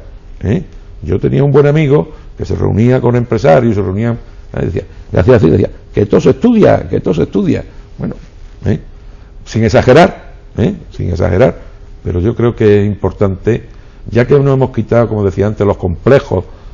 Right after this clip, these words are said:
que teníamos de hablar de economía, que era como de mal gusto. Yo, "No vayas a poner números en los informes, ¿eh? Que eso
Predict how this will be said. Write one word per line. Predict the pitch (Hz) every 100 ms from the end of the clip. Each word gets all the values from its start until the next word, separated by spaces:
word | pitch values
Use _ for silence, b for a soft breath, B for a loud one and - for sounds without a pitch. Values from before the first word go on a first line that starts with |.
| b -
que | -
teníamos | 95 110 110 98
de |
hablar | 92 98 107
de | 101
economía, | 98 90 123 143 95
que | 98
era | 101
como | 95 98 101 92 b b b -
de | 101
mal | 110 117
gusto. | 117 - - 95
Yo, | 82 82 - - b b b b -
"No | 151
vayas | 185 165
a | -
poner | 135 127
números | 113 127 107 104
en | 95
los | 98
informes, | 98 - 113 - - - b b -
¿eh? | 67
Que | 175 127
eso | -